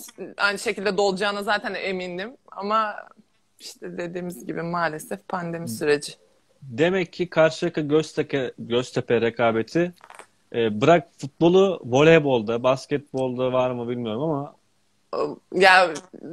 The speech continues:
Speaker 1: şu an branş olarak zaten geçen sene bizim ligde, e, bizim lige katıldılar. E,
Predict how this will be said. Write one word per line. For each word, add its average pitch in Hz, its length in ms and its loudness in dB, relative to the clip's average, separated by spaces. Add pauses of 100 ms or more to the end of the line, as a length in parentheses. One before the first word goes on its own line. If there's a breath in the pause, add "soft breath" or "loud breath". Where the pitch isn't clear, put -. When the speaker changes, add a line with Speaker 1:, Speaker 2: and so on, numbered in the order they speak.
Speaker 1:
şu - 220 -2
an 277 400 2
branş 277 340 4
olarak 311 280 -2
zaten 269 280 -4
geçen 294 320 -2
sene 202 540 -4 (100)
bizim 190 260 -10 (320)
ligde, 175 580 -4 (180)
e, 156 340 -6 (920)
bizim 175 500 -4
lige 175 240 0
katıldılar. 202 640 -2 (680 soft breath)
E, 202 380 0